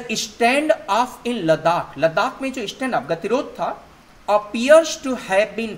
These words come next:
triggered, ऐसा लगता है जैसे triggered, वो क्या हो गया हो? शुरू हो गया हो, आरंभ हो गया हो by China, किसके द्वारा? चीन के द्वारा शुरू कर दिया गया हो moving, वो चाइना moving in,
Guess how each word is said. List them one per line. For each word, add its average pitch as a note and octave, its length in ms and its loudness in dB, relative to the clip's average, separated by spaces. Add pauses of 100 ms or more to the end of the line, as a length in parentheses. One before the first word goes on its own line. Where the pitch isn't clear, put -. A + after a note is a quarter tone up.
(120)
triggered, D#3 500 -2
ऐसा A#3 200 -6
लगता B3 320 -6
है C#4+ 80 -2
जैसे A#3+ 280 -4
triggered, G3+ 680 6
वो E3 140 -2
क्या G#3 160 2
हो A3 80 4
गया B3+ 140 0
हो? E4 100 0 (280)
शुरू E4 480 0
हो C#4 160 6
गया F3+ 180 4
हो, D3 280 0
आरंभ C4+ 420 6
हो A#3 120 6
गया E3+ 180 4
हो C#3 380 -2 (480)
by F3 320 2 (160)
China, C#3+ 600 0
किसके G3 260 -8
द्वारा? E3+ 480 2 (200)
चीन E4+ 320 -2
के E4 80 -6
द्वारा A#3 240 6
शुरू G#3 280 -2
कर F3 200 -2
दिया D#3+ 220 2
गया D#3 180 4
हो A3 440 0 (340)
moving, C#3+ 640 -4 (180)
वो F#3 200 0
चाइना G3 720 0 (280)
moving D#3 420 -2 (160)
in, D3 380 -4